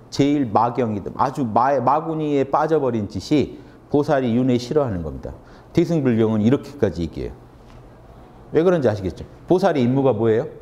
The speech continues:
열반에 드는 게 아니에요. 이 우주를 돌아다니면서 육바라밀로, 자기 내면을 육바라밀로 먼저 만든 다음에 불국토를 이룬 다음에 다른 중생들의 마음에 불국토를 계속해서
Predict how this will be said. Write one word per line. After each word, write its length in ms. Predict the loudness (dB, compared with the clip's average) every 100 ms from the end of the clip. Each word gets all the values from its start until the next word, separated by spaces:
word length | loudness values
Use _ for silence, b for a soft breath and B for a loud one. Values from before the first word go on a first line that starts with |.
| B B -16 0
열반에 460 | 2 4 2 0 0
드는 260 | 2 2
게 80 | 0
아니에요. 420 | -2 -4 -4 -6 -12 -20 -20 -20 B -20 -20 -20 -20 -20 -20 -20 -20 -20 -20 -20 -20 -20 -20 -20 -10 -2
이 140 | 2
우주를 680 | 2 2 0 2 2 0 -2 -16 -20 -10
돌아다니면서 1040 | -2 0 2 0 0 0 -2 -2 -2 -2 -6 B B
육바라밀로, 1040 | -2 0 0 2 2 0 0 2 2 0 -6 B B -8
자기 420 | -4 -2 0 2
내면을 520 | 2 2 2 2 0
육바라밀로 600 | 0 0 2 2 2 0
먼저 280 | 0 0 0
만든 340 | 0 0 -2
다음에 540 | 0 0 0 -2 -4 -10 -14 -16 -20 -4
불국토를 520 | 0 0 0 0 0
이룬 180 | 0 2
다음에 380 | 0 0 -2 -4 B B B
다른 360 | -2 0 0 0
중생들의 560 | 2 2 2 2 2
마음에 560 | 2 2 2 0 0 -2
불국토를 720 | -2 -4 -4 -4 -2 -2 -2
계속해서 760 | -6 -18 -20 -12 -8 -6 -6